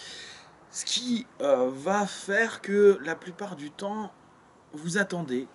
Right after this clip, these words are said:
et vous attendez que les autres, euh, fassent pour vous ce que vous aimeriez faire pour vous, mais que vous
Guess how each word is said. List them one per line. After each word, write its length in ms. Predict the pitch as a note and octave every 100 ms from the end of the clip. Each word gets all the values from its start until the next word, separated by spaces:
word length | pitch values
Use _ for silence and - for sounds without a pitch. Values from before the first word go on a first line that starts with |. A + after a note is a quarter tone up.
| -
et 60 | -
vous 200 | D3+ F3+
attendez 440 | F3 F3 E3+ G3
que 200 | G3 F3+
les 380 | F3+ D#3+ D3 C3
autres, 380 | C#3 E3+ - - - - - -
euh, 180 | B2+ B2+
fassent 400 | - G3+ G3 -
pour 200 | - F#3+
vous 360 | E3+ D3 F3+ G3+
ce 100 | -
que 300 | F#3 F#3+ F#3+
vous 260 | D#3+ D3
aimeriez 460 | D#3+ D#3 D3+ D3+ F#3+
faire 260 | - F#3
pour 220 | - F3+ D#3+
vous, 180 | D#3+
mais 160 | B3 A3
que 100 | D3+
vous 380 | E3 F#3 F3